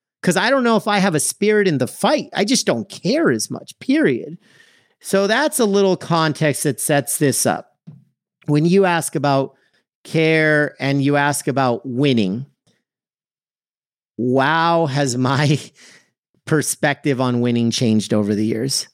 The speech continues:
I've explained some of my younger development and younger immaturities. I used to think that winning was trophies, winning was success, winning was achievement. There was a lot of me in that.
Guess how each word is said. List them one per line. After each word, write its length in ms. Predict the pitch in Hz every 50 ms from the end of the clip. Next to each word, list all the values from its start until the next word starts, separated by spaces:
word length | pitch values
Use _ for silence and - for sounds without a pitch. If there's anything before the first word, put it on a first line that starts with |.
| _ -
I've 160 | 143 170 185
explained 460 | 208 196 - - 196 202 196 180 -
some 160 | - 170 151
of 100 | 147 139
my 340 | 139 139 135 131 123 123 120 -
younger 640 | - 147 135 143 139 135 131 127 127 123 123 120 113
development 640 | 120 123 139 123 127 120 120 117 117 120 120 117
and 160 | 123 123 123 120
younger 320 | 131 131 131 117 120 117
immaturities. 680 | 120 110 107 101 - - 117 101 110 104 - 107 120 -
I 200 | - 123 143 160
used 340 | 170 165 160 156 139 -
to 60 | - 123
think 320 | - - 139 143 135 -
that 200 | - 120 107 - _
winning 460 | 127 127 135 143 147 147 143 135 131
was 180 | 117 113 107 -
trophies, 580 | - - 160 170 165 - 165 156 156 151 135 127
winning 280 | 127 120 117 117 110
was 120 | 110 110 -
success, 540 | - 120 - - - 165 160 156 - - - - - _ _
winning 300 | 127 127 123 120 117 117
was 160 | 117 110 101
achievement. 560 | 113 107 - - 117 107 98 - 98 - - - _ _ _ _ _ _ _ _ _ _ _ _ _ _ _ _ _ _ _ _ _
There 120 | 147 151
was 120 | 147 147 156
a 40 |
lot 200 | 165 165 160 156
of 60 | 139 123
me 240 | 135 156 180 175
in 140 | 147 117 101
that. 220 | 87 - - -